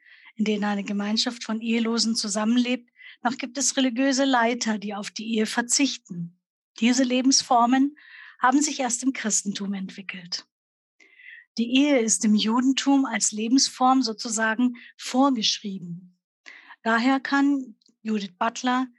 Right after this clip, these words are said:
eine wichtige Gendertheoretikerin heute, die selbst jüdischer Herkunft ist, eine wichtig-, ähm, ähm, von Zwangsheterosexualität sprechen. Also sie wirft, f-,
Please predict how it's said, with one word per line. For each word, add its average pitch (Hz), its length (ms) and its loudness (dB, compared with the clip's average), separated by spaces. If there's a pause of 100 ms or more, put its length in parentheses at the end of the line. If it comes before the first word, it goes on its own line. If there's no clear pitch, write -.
(360)
eine 202 240 0
wichtige 254 560 0
Gendertheoretikerin 240 1300 -2
heute, 240 440 0 (460)
die 220 80 0
selbst 285 480 0
jüdischer 247 380 -2
Herkunft 220 580 -4
ist, - 420 -2 (320)
eine 254 260 4
wichtig-, 262 420 -4 (120)
ähm, 214 380 2 (720)
ähm, 226 520 0
von 240 500 2 (380)
Zwangsheterosexualität 240 1700 0
sprechen. 240 800 -4 (560)
Also 214 180 0
sie 208 260 -2
wirft, 254 520 0 (340)
f-, - 240 -12